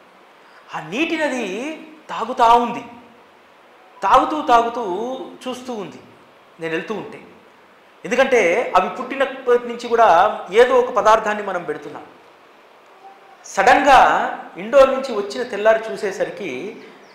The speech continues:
అది ఆ తొట్టి పక్కనే విగత జీవిలాగా పడి ఉంది. అరే పడుకుందేమో అని చెప్పి అప్పుడప్పుడు దాన్ని కాలుతో ఇలా అంటే ఎగిరి వెళ్ళిపోతుందన్నమాట. వెళ్ళి చూశాను, చనిపోయి ఉంది, అర్థం కాలే.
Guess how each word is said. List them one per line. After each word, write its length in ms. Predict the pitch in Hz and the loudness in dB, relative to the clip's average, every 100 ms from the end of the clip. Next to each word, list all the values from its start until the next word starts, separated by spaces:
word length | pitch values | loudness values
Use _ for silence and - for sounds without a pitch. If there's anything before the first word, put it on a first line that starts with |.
| - - _ - | -20 -20 _ -2
అది 160 | 254 | 4
ఆ 160 | 233 - | 4 4
తొట్టి 260 | 214 - 330 | 0 0 2
పక్కనే 600 | 269 - 247 233 175 220 233 - | 2 2 0 0 -2 -4 -6 -8
విగత 280 | - 285 302 | -6 -4 -4
జీవిలాగా 580 | 214 240 233 220 208 214 | -4 -8 -2 0 0 0
పడి 220 | 196 - - - - | -2 -4 -8 -16 -18
ఉంది. 180 | 165 127 - - _ _ _ _ _ - - - | -20 -20 -20 -20 _ _ _ _ _ -20 -20 -12
అరే 100 | 392 | -6
పడుకుందేమో 640 | - 233 240 302 269 247 | 0 0 0 0 2 4
అని 180 | 240 226 | 4 2
చెప్పి 460 | 208 277 262 202 233 | -2 -4 -6 -2 2
అప్పుడప్పుడు 440 | 202 226 233 240 | 2 2 0 0
దాన్ని 540 | 214 208 208 175 196 - | 0 -2 -4 -8 -6 2
కాలుతో 320 | 190 208 214 | 4 4 0
ఇలా 160 | 190 185 | 2 2
అంటే 500 | 185 247 294 - 175 | 2 0 0 -2 -4
ఎగిరి 260 | 170 226 | -6 -6
వెళ్ళిపోతుందన్నమాట. 920 | 190 - - 190 220 196 160 131 123 113 - - - - - - - - - | -6 -10 -10 -8 -4 -6 -6 -8 -10 -12 -16 -20 -20 -20 -20 -20 -20 -20 -6
వెళ్ళి 280 | 247 285 214 | -4 -2 -4
చూశాను, 300 | - 170 - - - - - - - - - - - | -6 -8 -10 -16 -20 -20 -20 -20 -20 -20 -20 -20 -16
చనిపోయి 360 | - 226 294 233 | -12 -10 -8 -10
ఉంది, 240 | 127 123 - - - - - - - - | -12 -14 -18 -20 -20 -20 -20 -20 -20 -14
అర్థం 280 | 170 262 254 | -8 -6 -4
కాలే. 240 | 170 - | -6 -8